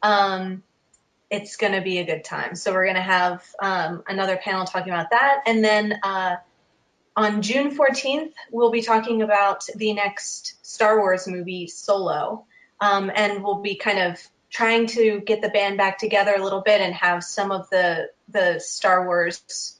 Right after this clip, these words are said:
folks that we've had from previous panels so that, you know, hopefully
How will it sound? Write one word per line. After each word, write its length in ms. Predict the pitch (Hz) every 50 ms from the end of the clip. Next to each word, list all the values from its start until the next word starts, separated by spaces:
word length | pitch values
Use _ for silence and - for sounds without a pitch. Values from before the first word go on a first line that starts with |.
| _ _
folks 260 | - 208 208 208 -
that 140 | - 190 180
we've 120 | 185 180
had 380 | - - 196 185 185 185 180 -
from 220 | - - 175 175
previous 440 | - - 202 190 185 190 185 185 - -
panels 540 | - 202 190 190 208 220 247 262 262 -
so 120 | - 226 190
that, 140 | 190 180 - -
you 200 | 180 190 208 196
know, 60 | 180
hopefully 380 | 208 208 - - 214 208 196